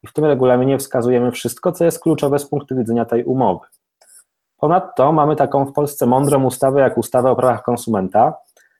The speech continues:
i jeszcze mądrzejszą ustawę o świadczeniu usług drogą elektroniczną, które zawierają szereg obowiązków, tak zwanych informacyjnych. Krótko mówiąc, sprzedawca musi dostarczyć konsumentowi bardzo dużo informacji i jakie to są informacje, wskazują bezpośrednio przepisy.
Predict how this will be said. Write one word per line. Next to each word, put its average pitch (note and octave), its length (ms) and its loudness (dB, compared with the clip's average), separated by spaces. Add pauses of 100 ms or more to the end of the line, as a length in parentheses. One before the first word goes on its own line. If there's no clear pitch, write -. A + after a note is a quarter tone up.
(260)
i A#2+ 80 -2
jeszcze D3 260 0
mądrzejszą C#3 500 2
ustawę B2 300 0
o B2 60 4
świadczeniu B2 480 -2
usług B2 220 0
drogą G#2+ 300 0
elektroniczną, G#2+ 760 -4
które C#3+ 280 0
zawierają C#3 460 2
szereg D#3 480 0
obowiązków, B2+ 800 -2
tak A#2 180 -2
zwanych A#2+ 300 -2
informacyjnych. A#2+ 880 -6 (840)
Krótko F#3+ 280 0
mówiąc, E3+ 280 2
sprzedawca D3+ 440 0
musi C#3 240 -2
dostarczyć B2+ 460 -2
konsumentowi A#2+ 880 0
bardzo C#3+ 320 2
dużo C3 260 2
informacji C3 880 -2 (600)
i D3 60 -2
jakie E3+ 200 2
to D#3 100 0
są D#3 140 0
informacje, D3+ 580 0
wskazują C3+ 480 0
bezpośrednio A2+ 520 -4
przepisy. - 440 -10